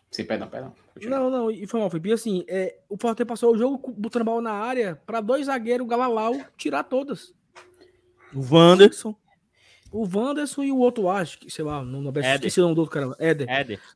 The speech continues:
Speaker 2: Assim, não fazia o menor sentido, era bola na área, bola na área, bola na área. Ok, o Bruno Melo é muito bom na bola aérea, né?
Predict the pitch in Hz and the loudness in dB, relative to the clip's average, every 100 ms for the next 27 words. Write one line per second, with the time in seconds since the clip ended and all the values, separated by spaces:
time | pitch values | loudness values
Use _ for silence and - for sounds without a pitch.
0 | - 233 262 285 269 277 285 277 277 311 | -8 -4 -2 -2 0 0 0 0 -2 -4
1 | 320 - 269 277 254 247 254 254 240 240 | -4 -2 0 0 0 -2 0 -2 -4 -4
2 | 220 233 247 226 233 226 226 233 220 220 | -4 -4 -4 -4 -6 -6 -6 -4 -4 -4
3 | 240 - 226 202 185 160 190 170 170 170 | -6 2 4 4 2 0 2 2 2 2
4 | 175 214 185 190 156 139 123 113 110 113 | 0 -4 -6 -4 -2 -2 -2 -6 -10 -14
5 | _ _ _ _ _ _ 120 139 | _ _ _ _ _ _ -12 -12